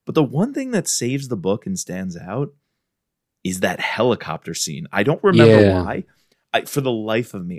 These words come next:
Speaker 1: I have no reason why they're there or which desert it is. I think North Africa. But the dune buggies, they're all riding these dune buggies and the chopper has to come in to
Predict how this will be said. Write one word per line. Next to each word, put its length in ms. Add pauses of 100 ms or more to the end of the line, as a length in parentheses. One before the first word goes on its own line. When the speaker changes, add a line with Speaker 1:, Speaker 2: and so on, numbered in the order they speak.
Speaker 1:
I 120
have 100
no 720
reason 560
why 380
they're 200
there 400 (380)
or 160
which 280
desert 360
it 100
is. 240
I 60
think 200
North 240
Africa. 480 (1040)
But 140
the 80
dune 340
buggies, 500
they're 200
all 160
riding 460
these 180
dune 240
buggies 500
and 140
the 60
chopper 480
has 200
to 80
come 220
in 120
to 100